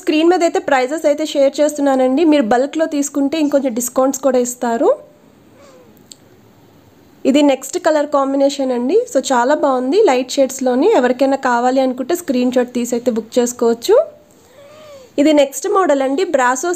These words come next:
శారీస్ వీవింగ్ ప్యాటర్న్‌లో అయితే ఉంటుంది. So, ఇవి పార్టీ వేర్ కూడా చాలా బాగుంటాయండి. ఇది పళ్ళు మీకు. So, శారీ అంతా కూడా మీకు బిగ్ సైజ్ బుటీస్ తీసుకున్నారు. కిందన డబల్ బోర్డర్స్ వస్తాయండి, పైన స్మాల్ సైజ్ బోర్డర్.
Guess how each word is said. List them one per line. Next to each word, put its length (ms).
శారీస్ 400
వీవింగ్ 320
ప్యాటర్న్‌లో 400
అయితే 240
ఉంటుంది. 420
So, 160
ఇవి 180
పార్టీ 320
వేర్ 200
కూడా 180
చాలా 260
బాగుంటాయండి. 800
ఇది 100
పళ్ళు 320
మీకు. 260
So, 140
శారీ 380
అంతా 240
కూడా 240
మీకు 240
బిగ్ 180
సైజ్ 260
బుటీస్ 380
తీసుకున్నారు. 520
కిందన 340
డబల్ 300
బోర్డర్స్ 320
వస్తాయండి, 480
పైన 200
స్మాల్ 320
సైజ్ 240
బోర్డర్. 340